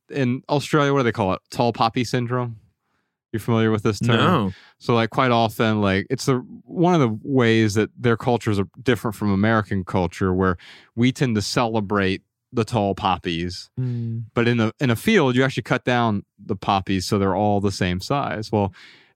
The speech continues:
Speaker 1: it, culturally in Australia, they tend to cut down other people who head, whose head gets too big or their achievements get too big or whatever, right? I'm not saying that's right or wrong.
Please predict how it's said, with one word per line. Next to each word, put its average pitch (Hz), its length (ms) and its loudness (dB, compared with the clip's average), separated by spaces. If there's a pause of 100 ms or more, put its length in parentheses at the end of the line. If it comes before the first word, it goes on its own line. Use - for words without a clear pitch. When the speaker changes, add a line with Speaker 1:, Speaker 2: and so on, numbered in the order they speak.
(120)
Speaker 1:
it, 117 220 0
culturally 120 560 2
in 104 80 2
Australia, 110 480 2
they 98 100 2
tend 98 200 -2
to 92 60 -4
cut 101 220 -2
down 95 200 0
other 90 180 0
people 87 460 -2
who 82 440 -2 (880)
head, 104 240 -2 (160)
whose 110 180 0
head 107 220 0
gets 95 160 -2
too 107 160 -2
big 95 320 0
or 92 60 0
their 87 100 2
achievements 87 480 -2
get 92 160 -2
too 87 140 -2
big 87 340 -2
or 82 100 -4
whatever, 82 460 -2
right? 87 240 -4 (260)
I'm - 100 -16
not 123 140 -2
saying 113 220 0
that's 95 180 -2
right 98 360 0
or 90 120 -2
wrong. 92 680 0